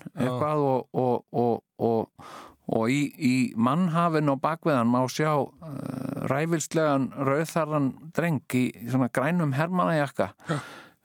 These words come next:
Speaker 2: með Þorsteinn Pálsson gleraugu. Hérna, eh, þannig að, að, ég meina, var það ekki, þú veist, var það ekki sjötíu og sjö eða eitthvað? Hérna
Speaker 1: Nei, sko, Melarokk,
Speaker 2: Mm, já.
Speaker 1: <clears throat> Melarokk er áttatíu og tvö.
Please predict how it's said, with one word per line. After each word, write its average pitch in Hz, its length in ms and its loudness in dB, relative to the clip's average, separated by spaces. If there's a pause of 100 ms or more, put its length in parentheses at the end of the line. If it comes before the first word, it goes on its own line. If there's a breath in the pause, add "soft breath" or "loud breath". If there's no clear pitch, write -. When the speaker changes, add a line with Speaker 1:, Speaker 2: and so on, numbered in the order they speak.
Speaker 2:
með 123 440 0
Þorsteinn 139 420 -4
Pálsson 165 380 -2
gleraugu. 107 460 0 (380 loud breath)
Hérna, 131 560 0 (880 loud breath)
eh, 113 640 0 (340)
þannig 107 300 -2
að, 101 320 -2
að, 82 300 -8 (100)
ég 104 140 0
meina, 98 160 0
var 101 120 0
það 123 260 0
ekki, 139 220 -2 (420)
þú - 200 -2
veist, - 240 -4
var 95 120 -2
það 107 120 -2
ekki 107 120 -6
sjötíu 135 380 -2
og - 60 -6
sjö 175 240 0
eða 151 200 0
eitthvað? - 240 -8 (180)
Hérna 120 320 0 (360)
Speaker 1:
Nei, 104 360 -4
sko, 92 300 -8
Melarokk, 214 760 -4
Speaker 2:
Mm, 123 300 -2
já. 185 640 0
Speaker 1:
<clears throat> 117 100 -8
Melarokk 220 540 -2
er 208 100 0
áttatíu 208 400 0
og 180 80 0
tvö. 101 200 -2